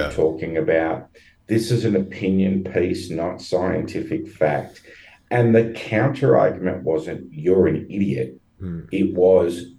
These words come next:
Speaker 1: "The source of information you're using to draw your conclusion is flawed." And I
Speaker 2: Hmm.
Speaker 1: thought that was really elegant.
Speaker 2: Hmm.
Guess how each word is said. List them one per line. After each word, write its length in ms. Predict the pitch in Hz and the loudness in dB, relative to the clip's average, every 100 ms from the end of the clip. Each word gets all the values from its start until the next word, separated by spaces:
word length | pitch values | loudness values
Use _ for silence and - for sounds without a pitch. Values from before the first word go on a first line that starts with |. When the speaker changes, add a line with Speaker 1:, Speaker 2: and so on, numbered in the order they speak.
| - | -8
Speaker 1:
"The 100 | 90 | -6
source 460 | - - 110 113 | -4 2 2 2
of 100 | 113 | 0
information 680 | 104 98 92 82 78 78 78 | 2 0 0 -2 -2 -4 -4
you're 160 | 76 73 | -6 -6
using 400 | 76 95 101 98 | -6 -4 -2 -2
to 100 | 92 | -4
draw 240 | 65 76 | -4 -4
your 200 | 76 73 | -4 -4
conclusion 600 | 71 71 65 73 67 64 62 | -6 -8 -8 -6 -6 -6 -8
is 140 | 64 | -10
flawed." 460 | - 73 69 67 - | -10 -6 -4 -6 -4
And 100 | 90 | -2
I 120 | 87 | 0
Speaker 2:
Hmm. 60 | - | 0
Speaker 1:
thought 140 | - | 0
that 140 | 80 71 | 2 0
was 140 | - | -4
really 500 | 76 78 76 73 67 | -8 -6 -2 -2 0
elegant. 440 | 71 76 76 - - _ _ | 0 -2 -6 -12 -16 _ _
Speaker 2:
Hmm. 260 | 95 82 73 | -8 -8 -8